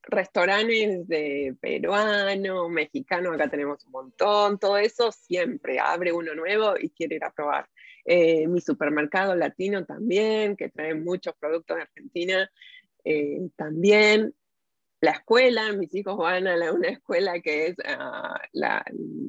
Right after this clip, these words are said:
para, en inmersión en español, eh, y muchos servicios, siento. No sé si una marca en general, pero mucho de lo que es servicios, si yo sé que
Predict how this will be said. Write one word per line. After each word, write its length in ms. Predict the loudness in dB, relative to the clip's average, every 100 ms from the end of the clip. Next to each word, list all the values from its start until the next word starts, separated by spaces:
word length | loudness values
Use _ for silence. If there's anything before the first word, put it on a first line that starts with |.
| -12 _ _ _ _ _
para, 760 | 0 0 0 0 0 -2 -2 -2 -6 -10 -14 _ _ -6
en 160 | 0
inmersión 520 | 2 4 2 2 2 4
en 100 | 2
español, 760 | 0 0 4 6 6 4 0 -6 -20 -20
eh, 800 | -4 0 2 2 0 -4 -6 -8
y 120 | -4 -4
muchos 260 | -2 -4
servicios, 640 | -4 0 0 0 -6 -8 -8
siento. 580 | _ -6 -4 -6 -10 -10
No 100 | -8
sé 140 | -4
si 100 | -2
una 200 | 0 0
marca 400 | 2 2 0 0 -2
en 80 |
general, 460 | -2 -6 -2 0 -2
pero 180 | -4 -6
mucho 280 | -4 -4 -2
de 60 | -2
lo 120 | 0
que 80 | -2
es 80 | -4
servicios, 540 | -2 0 0 -2 -4
si 200 | _ 0
yo 180 | 0 -6
sé 200 | -4 -4
que 280 | -2 -4